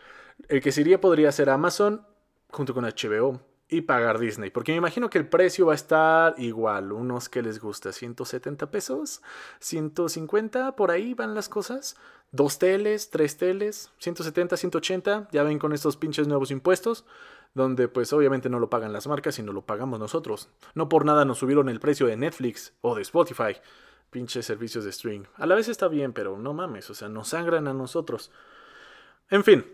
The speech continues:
eh, Disney ya viene este diecisiete de noviembre. Y me imagino que con él,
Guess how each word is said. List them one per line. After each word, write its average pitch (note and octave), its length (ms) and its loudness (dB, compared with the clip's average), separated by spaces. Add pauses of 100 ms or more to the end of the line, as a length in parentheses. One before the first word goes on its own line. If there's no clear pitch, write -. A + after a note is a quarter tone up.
(260)
eh, E3+ 300 4
Disney A3 380 -2
ya F3+ 160 6
viene E3 400 2
este C#3+ 240 2
diecisiete B2+ 520 -2
de A2+ 140 2
noviembre. A2 720 -2 (200)
Y E3+ 160 2
me F3 80 4
imagino F3+ 420 0
que A3 140 0
con D3 220 2
él, C#3+ 280 2